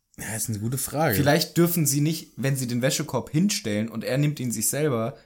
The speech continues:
Speaker 2: dann geht's vielleicht. Aber sie dürfen ihm jetzt nicht ein T-Shirt in die Hand drücken.
Speaker 1: Das kann sein.
Speaker 2: Weil sonst wär's richtig kacke, wenn die alles machen, außer die Wäsche.
Speaker 1: Das wär echt ein Fehler.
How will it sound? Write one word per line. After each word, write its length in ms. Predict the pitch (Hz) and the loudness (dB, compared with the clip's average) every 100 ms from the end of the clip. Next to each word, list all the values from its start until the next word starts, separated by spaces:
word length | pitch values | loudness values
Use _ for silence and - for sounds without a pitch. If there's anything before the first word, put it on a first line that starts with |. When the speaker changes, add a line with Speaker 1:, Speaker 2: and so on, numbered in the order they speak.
| - | -4
Speaker 2:
dann 180 | 127 143 | 0 2
geht's 220 | 139 - | 0 -2
vielleicht. 280 | 101 95 104 | -2 -2 -2
Aber 100 | 104 | -2
sie 120 | 113 | 0
dürfen 260 | 139 151 135 | 0 0 -2
ihm 100 | 123 | -2
jetzt 200 | 123 160 | 0 0
nicht 200 | 165 143 | 0 -2
ein 80 | |
T-Shirt 340 | - 160 139 - | -4 -4 -4 -6
in 80 | 90 | -8
die 120 | 92 | -8
Hand 200 | 87 - | -10 -12
drücken. 340 | 85 - 92 - | -14 -12 -16 -16
Speaker 1:
Das 160 | - | -18
kann 220 | - 98 | -12 -10
sein. 320 | 95 92 87 85 _ _ _ _ _ _ _ _ | -10 -12 -14 -16 _ _ _ _ _ _ _ _
Speaker 2:
Weil 160 | 175 120 | -2 2
sonst 180 | 160 160 | 4 4
wär's 180 | 156 | 4
richtig 280 | 190 196 175 | 2 0 0
kacke, 380 | - 107 127 113 | 2 0 0 0
wenn 180 | 120 120 | 0 0
die 140 | 135 | 2
alles 300 | 127 185 - | 4 6 6
machen, 260 | 160 160 143 | 4 2 2
außer 260 | 160 170 | 2 2
die 160 | 175 165 | 0 0
Wäsche. 440 | 220 - 101 101 - _ _ _ _ _ _ | -2 -2 -4 -4 -12 _ _ _ _ _ _
Speaker 1:
Das 200 | - - | -6 -4
wär 100 | 107 | -2
echt 200 | 123 - | -4 -6
ein 40 | 107 | -8
Fehler. 520 | - 98 98 95 | -6 -4 -2 -4